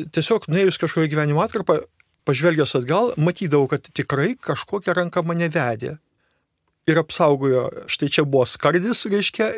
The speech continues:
ir pravedė mane tuo siauru taku, e, nenusprūstant, ten buvo kažkokia siena ir, va, ta kliūtis buvo apeita.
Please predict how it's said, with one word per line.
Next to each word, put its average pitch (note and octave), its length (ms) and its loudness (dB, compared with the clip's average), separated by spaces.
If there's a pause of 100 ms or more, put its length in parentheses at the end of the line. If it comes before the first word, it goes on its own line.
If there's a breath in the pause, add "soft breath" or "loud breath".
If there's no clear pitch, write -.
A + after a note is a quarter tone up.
ir F#3 160 4
pravedė F#3+ 480 2
mane F3 300 0 (260)
tuo E3+ 160 2
siauru F3 320 4
taku, F#3+ 480 2
e, - 1040 -2
nenusprūstant, F#3+ 960 0 (400 loud breath)
ten F3 240 4
buvo E3+ 240 6
kažkokia D#3 400 0
siena G3 560 0
ir, F3+ 400 0
va, F3 140 2 (420)
ta F3 80 0
kliūtis E3+ 400 -4
buvo E3 220 2
apeita. F#3 480 -2